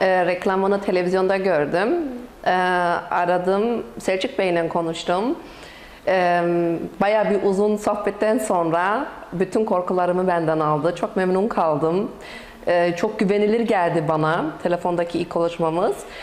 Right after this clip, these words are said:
Onun, e, üzerine ben biletimi kestim. Birkaç gün içerisinde işte buraya geldim.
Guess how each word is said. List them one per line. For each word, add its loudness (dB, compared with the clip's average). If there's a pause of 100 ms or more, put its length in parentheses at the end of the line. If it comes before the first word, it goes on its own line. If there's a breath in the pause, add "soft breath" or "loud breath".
(480 loud breath)
Onun, 2
e, 2 (220)
üzerine 2
ben 2
biletimi 0
kestim. 0
Birkaç -2
gün -2
içerisinde 0
işte 0
buraya 2
geldim. 0